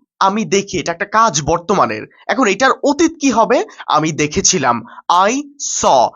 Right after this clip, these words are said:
অর্থাৎ I এটা সাবজেক্ট, and এরপরে কি? আমার ভার্বের যে পাস্ট ফর্ম, I saw, I did, I took, I went, এভাবে। কিন্তু, কিন্তু যেখানে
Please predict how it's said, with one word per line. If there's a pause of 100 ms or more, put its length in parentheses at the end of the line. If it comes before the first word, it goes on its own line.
(120)
অর্থাৎ (320)
I
এটা
সাবজেক্ট,
and
এরপরে
কি? (280)
আমার (400)
ভার্বের (200)
যে
পাস্ট
ফর্ম,
I
saw, (240)
I
did, (260)
I
took, (420)
I (720)
went, (180)
এভাবে। (220)
কিন্তু,
কিন্তু (240)
যেখানে